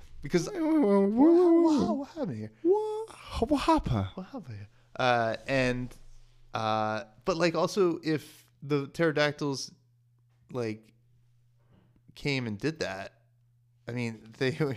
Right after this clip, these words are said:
Speaker 1: still on the right course for the dock.
Speaker 2: Yeah, directly. Well, maybe it was, I don't know how boats work. You know, maybe, like, it's, maybe it
Speaker 1: I
Speaker 2: could be
Speaker 1: think
Speaker 2: autopilot.
Speaker 1: I think you gotta steer them.
Speaker 2: I don't know,
Speaker 1: I don't know.
Speaker 2: Tom.
Speaker 1: <laughs>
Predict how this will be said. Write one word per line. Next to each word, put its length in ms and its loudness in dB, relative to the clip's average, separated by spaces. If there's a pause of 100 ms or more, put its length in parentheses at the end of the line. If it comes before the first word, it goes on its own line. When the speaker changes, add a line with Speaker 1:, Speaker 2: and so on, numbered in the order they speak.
Speaker 1:
still 360 -2
on 140 0
the 100 -2
right 320 0
course 420 -4
for 360 -4
the 120 -10
dock. 500 -8 (200)
Speaker 2:
Yeah, 380 6 (100)
directly. 680 2
Well, 120 4
maybe 280 12
it 40 12
was, 200 6
I 140 6
don't 180 4
know 140 2
how 120 2
boats 360 -4
work. 220 0 (280)
You 80 -2
know, 120 4
maybe, 440 6 (120)
like, 200 2
it's, 240 -2
maybe 220 4
it 20 2
Speaker 1:
I 40 -8
Speaker 2:
could 80 0
be 80 4
Speaker 1:
think 100 4
Speaker 2:
autopilot. 560 2
Speaker 1:
I 60 -12
think 200 -12
you 120 -12
gotta 120 -14
steer 280 -12
them. 220 -12 (300)
Speaker 2:
I 180 4
don't 240 6
know, 480 2
Speaker 1:
I 80 2
don't 120 2
know. 100 -2
Speaker 2:
Tom. 720 -4
Speaker 1:
<laughs> 60 -20